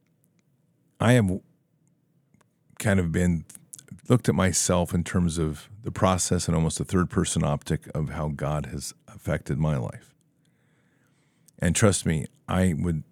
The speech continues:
more than happily be like the, <laughs> Bard the Butcher when it comes to pedophiles, if that helps you out. I mean, I have,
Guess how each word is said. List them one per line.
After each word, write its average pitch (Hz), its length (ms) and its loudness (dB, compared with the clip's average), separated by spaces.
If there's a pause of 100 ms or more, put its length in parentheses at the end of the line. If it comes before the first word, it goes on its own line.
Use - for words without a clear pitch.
more 90 280 2
than 82 140 0
happily 73 720 0 (960)
be 80 240 2
like 71 300 -4 (1700)
the, - 120 -12
<laughs> - 840 -10
Bard 85 340 4
the - 80 -6
Butcher 73 500 -2
when 76 140 -4
it - 120 -6
comes 76 260 -2
to - 100 -6
pedophiles, - 840 -6
if - 100 -14
that - 220 -6
helps - 280 -6
you 67 100 -4
out. - 260 -8
I 85 100 -4
mean, 78 140 -2
I 85 80 -2
have, 80 240 -2